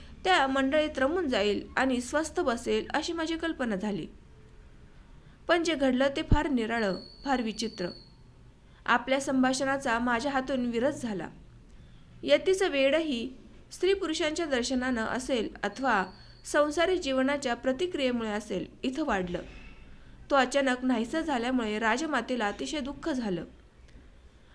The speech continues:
"नकळत तुम्हा सर्वांना त्रास द्यायला मी कारणीभूत झालो. स्नेह क्षमाशील असतो, असं मी ऐकत आलो आहे, म्हणून मी आपल्या दोघांकडे क्षमेची याचना करतो."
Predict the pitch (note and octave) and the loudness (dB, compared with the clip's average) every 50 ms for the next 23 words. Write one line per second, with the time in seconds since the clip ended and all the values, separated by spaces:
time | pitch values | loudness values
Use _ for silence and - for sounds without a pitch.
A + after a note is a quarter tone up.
0 | - - C4 C#4+ D#4 D#4 E4+ F#4 F4 E4 E4 - E4+ D#4 E4 F4 E4+ - E4 C#4 | -8 -2 2 2 4 6 6 8 8 6 6 2 0 0 0 0 0 0 0 2
1 | C#4 D4 D#4 C#4+ B3+ A#3+ B3+ B3+ - C4 B3+ C#4+ D4+ C#4 D4+ C4+ C#4 C#4 C4+ A3+ | 2 2 2 2 0 0 -2 -2 0 2 2 2 2 2 0 0 0 0 0 0
2 | A#3 B3+ C#4+ C4+ - B3 A#3+ B3+ B3+ D4+ D#4 C#4+ B3+ B3 - A#3+ A3+ E3+ C#3 C#3 | 0 -2 -2 -2 0 0 0 0 0 0 0 -2 -2 -2 -4 -4 -4 -4 -4 -6
3 | - - - - - - - - - - - - - - - - - - - D#4 | -10 -14 -20 -20 -20 -20 -20 -20 -20 -20 -20 -20 -20 -20 -18 -14 -10 -8 -4 0
4 | E4 F#4 F4+ D4 D4+ E4+ F4+ - - - D#4 C#4+ D#4+ F#4+ F#4 F#4+ D#4+ B3 G3+ B3 | 2 4 6 6 6 4 2 -2 -2 -2 0 0 0 0 0 0 0 0 -2 -2
5 | - - - G#3 F#3 - C4 - - - - - - - - - - C4 C4 D#4 | -4 -4 -4 -4 -4 -4 -6 -10 -18 -20 -20 -20 -20 -16 -6 -4 -4 -2 -2 -2
6 | D#4+ D#4+ D4 C4 C4 C4 - A#3 A3+ A#3 - F4+ F4+ C4+ A#3 G#3+ G#3 G3+ A3 A#3+ | -2 0 0 0 0 0 -2 -2 -2 -2 -4 -4 0 0 0 0 0 -2 -2 -2
7 | A#3 F3+ F3+ - - - - - - - - - - - - - - C4+ D4 D#4 | -2 -4 -4 -6 -10 -18 -20 -20 -20 -20 -20 -20 -20 -20 -16 -6 0 2 4 4
8 | E4+ F4+ F4+ F#4 F#4 E4 D4+ D4 - - B3 B3 C#4 C#4+ C#4 B3 C4+ C4 C4 C4+ | 4 4 2 2 2 0 0 -2 -2 -2 -2 -2 0 0 2 4 4 4 4 4
9 | C#4+ D#4 D#4+ - C4+ A#3 A#3+ C4 - D4+ C4 C4 C4+ C4+ - D4 C#4+ C4+ C4+ D4 | 0 -2 -2 -2 -2 -2 -2 -2 0 0 0 0 0 0 -2 -2 -2 -4 -4 -4
10 | D#4 D4+ C#4 - G#3+ G3 F#3 F#3+ F3+ E3+ F3 | -4 -4 -4 -2 -4 -4 -4 -4 -4 -6 -6